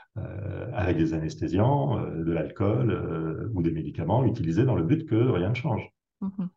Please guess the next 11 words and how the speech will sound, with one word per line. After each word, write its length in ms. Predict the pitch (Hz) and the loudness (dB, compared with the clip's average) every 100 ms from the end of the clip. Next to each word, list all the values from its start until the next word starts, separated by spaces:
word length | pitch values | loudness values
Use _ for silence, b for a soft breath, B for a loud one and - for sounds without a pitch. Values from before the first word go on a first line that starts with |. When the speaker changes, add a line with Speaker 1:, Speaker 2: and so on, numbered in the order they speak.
| _ _ _ _ _ - _ _ _ _ _ _ _ _ - | _ _ _ _ _ -20 _ _ _ _ _ _ _ _ 2
Speaker 1:
Donc, 260 | 104 98 110 | 4 4 4
bon, 380 | 113 - 80 87 | 4 4 0 -4
ils 60 | |
sont 140 | 85 80 | -6 -2
déjà 220 | 87 131 | 0 2
pas 120 | 123 | 2
loin 200 | 110 143 | 0 0
du, 560 | 117 107 98 95 101 107 | 2 2 2 0 -2 0
du 120 | 101 | -2
truc. 320 | - 82 - - b b _ 107 | -2 -8 -8 -20 b b _ -6
Euh, 380 | 90 90 - | -4 -6 -8